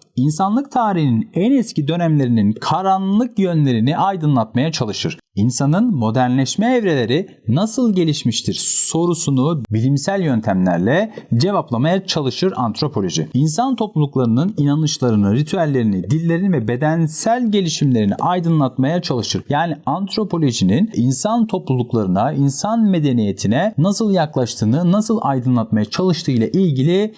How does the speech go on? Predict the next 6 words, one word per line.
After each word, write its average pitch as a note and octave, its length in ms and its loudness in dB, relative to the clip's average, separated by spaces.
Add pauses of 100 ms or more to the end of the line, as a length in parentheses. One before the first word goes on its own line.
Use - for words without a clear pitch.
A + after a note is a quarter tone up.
(160)
bir F3+ 420 0 (140)
metin F3+ 560 0
oluşturulmuş A2+ 720 0
burada. G2+ 340 -2
Antropolojinin G3 840 0
geçmişten D3+ 640 0